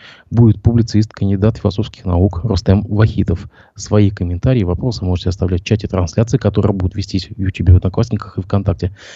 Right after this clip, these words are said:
Итак, еще раз, в одиннадцать Рустем Вахитов.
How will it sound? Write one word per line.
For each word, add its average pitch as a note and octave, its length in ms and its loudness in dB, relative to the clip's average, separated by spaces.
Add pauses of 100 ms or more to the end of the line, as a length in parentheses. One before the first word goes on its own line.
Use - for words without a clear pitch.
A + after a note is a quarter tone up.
(120)
Итак, - 240 0
еще A2 200 0
раз, G2 140 -4
в F#2+ 160 -8
одиннадцать A#2+ 540 -2
Рустем G#2+ 480 -4 (100)
Вахитов. G#2+ 600 -2